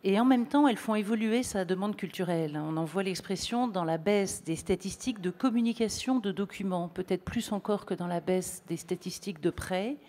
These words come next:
y compris à la B N F, y compris à la B N F Rez de Jardin, où, euh, les chiffres baissent sensiblement.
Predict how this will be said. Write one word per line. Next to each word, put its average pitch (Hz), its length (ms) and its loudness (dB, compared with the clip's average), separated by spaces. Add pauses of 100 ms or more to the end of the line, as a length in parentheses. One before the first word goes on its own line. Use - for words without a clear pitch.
(960)
y 240 100 4
compris 269 440 2
à 233 60 2
la 190 100 4
B 175 80 2
N 175 480 4
F, - 240 -10
y 214 100 0
compris 226 360 0
à 208 40 4
la 180 100 4
B 160 100 -4
N 165 260 0
F - 100 -8
Rez 170 140 -6
de - 60 -14
Jardin, 160 520 -4 (180)
où, 165 360 -2
euh, 147 320 -4
les 143 140 -4
chiffres - 480 -6
baissent 151 460 0
sensiblement. 185 880 -2